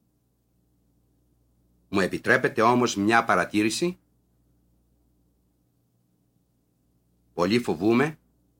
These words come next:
ότι κάθε φορά που μιλούμε για την πόλη τούτη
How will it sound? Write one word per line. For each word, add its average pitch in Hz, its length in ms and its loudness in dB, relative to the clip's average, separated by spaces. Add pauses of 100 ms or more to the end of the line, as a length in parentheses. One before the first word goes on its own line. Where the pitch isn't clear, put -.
(1700)
ότι 117 760 0
κάθε 156 300 2
φορά 120 560 2
που 117 100 0
μιλούμε 110 540 2 (180)
για 98 200 0
την 90 360 -4
πόλη 120 280 2
τούτη 139 400 -2